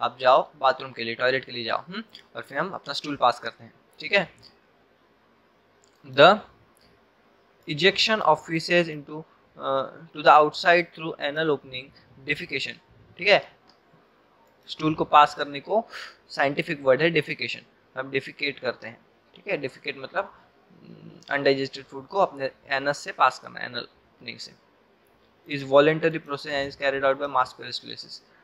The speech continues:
अभी हमारे हाथ में, ऐसा आप, आपका हुआ है कि बिना आपको पता लगे ही आपका stool pass हो जाए? ऐसा किन लोगों के पास, किन लोगों के साथ होता है जिनका कोई spine में चोट आ गई है? इसके वजह से क्या होता है, उनका अपने anus के मसल से कं-,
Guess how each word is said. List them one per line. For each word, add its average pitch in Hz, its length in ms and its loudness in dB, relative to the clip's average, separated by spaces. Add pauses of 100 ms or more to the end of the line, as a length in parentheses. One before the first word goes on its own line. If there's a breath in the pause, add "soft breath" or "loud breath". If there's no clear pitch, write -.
अभी 147 200 0
हमारे 156 280 4
हाथ 147 200 6
में, 131 120 -12
ऐसा 147 260 0
आप, - 220 0
आपका 156 200 -4
हुआ 147 220 4
है 143 60 4
कि 139 140 -6
बिना 143 220 -4
आपको 139 220 0
पता 139 280 -4
लगे 139 180 -2
ही 143 80 -4
आपका 135 260 -6
stool 135 220 -16
pass 127 260 -2
हो 127 60 -16
जाए? 123 220 -4 (560 soft breath)
ऐसा 131 180 -6
किन 156 200 -6
लोगों 151 140 2
के 151 100 -8
पास, 143 320 0
किन 147 140 -16
लोगों 147 140 -4
के 147 60 -8
साथ 147 200 -2
होता 143 160 -8
है 156 80 -2
जिनका 139 280 -12
कोई 156 240 -10 (240 soft breath)
spine 147 440 0
में 180 220 -10 (300)
चोट 147 240 -2
आ 127 100 4
गई 117 180 -6
है? 113 120 -18 (300 soft breath)
इसके 147 240 -8
वजह 147 120 0
से - 120 -6
क्या 135 120 2
होता 139 180 0
है, 151 60 0
उनका 143 220 -2
अपने 160 280 -4 (420)
anus 143 380 -6 (260)
के 156 160 -6
मसल 147 360 -4
से 160 180 -12
कं-, 147 320 -14